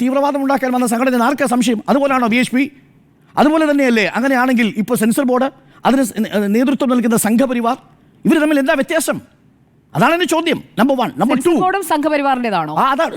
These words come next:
Speaker 1: ഹൺഡ്രഡ് പെർസെന്റ്, ഹൺഡ്രഡ് പെർസെന്റ്. അതല്ലെങ്കിൽ എന്തിനാണ് നിങ്ങൾ തൊണ്ണൂറ്റിരണ്ട് കട്ട് വേണമെന്ന് പറയുന്നത്? ഈ ജാനകിയുടെ പേര് മാറ്റണമെന്ന് പറയുക. നിങ്ങൾക്കറിയോ, ആയിരത്തി തൊള്ളായിരത്തി എൺപത്തി ഏഴിലാണെന്ന് തോന്നുന്നു, എഴുതാപ്പുറങ്ങൾ എന്നൊരു സിനിമ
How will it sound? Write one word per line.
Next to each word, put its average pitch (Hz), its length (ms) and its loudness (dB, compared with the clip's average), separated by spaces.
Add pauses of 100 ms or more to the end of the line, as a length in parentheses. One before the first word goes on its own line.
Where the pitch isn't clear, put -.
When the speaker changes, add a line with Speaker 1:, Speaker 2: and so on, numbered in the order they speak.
Speaker 1:
ഹൺഡ്രഡ് 370 380 -2
പെർസെന്റ്, - 320 -2 (180)
ഹൺഡ്രഡ് 370 400 0
പെർസെന്റ്. - 600 -8
അതല്ലെങ്കിൽ 311 440 2
എന്തിനാണ് 302 400 0
നിങ്ങൾ 294 160 0 (100)
തൊണ്ണൂറ്റിരണ്ട് 277 640 0 (140)
കട്ട് 247 180 -2
വേണമെന്ന് 254 300 0
പറയുന്നത്? 226 280 0
ഈ 220 140 2
ജാനകിയുടെ 247 560 0 (120)
പേര് 233 200 2
മാറ്റണമെന്ന് 190 400 -2
പറയുക. 117 280 -6 (360)
നിങ്ങൾക്കറിയോ, 214 500 2 (340)
ആയിരത്തി 277 280 2
തൊള്ളായിരത്തി 240 960 0
എൺപത്തി 233 380 0
ഏഴിലാണെന്ന് 226 440 0
തോന്നുന്നു, 139 300 -4
എഴുതാപ്പുറങ്ങൾ 247 480 0
എന്നൊരു 196 180 0
സിനിമ 190 320 -2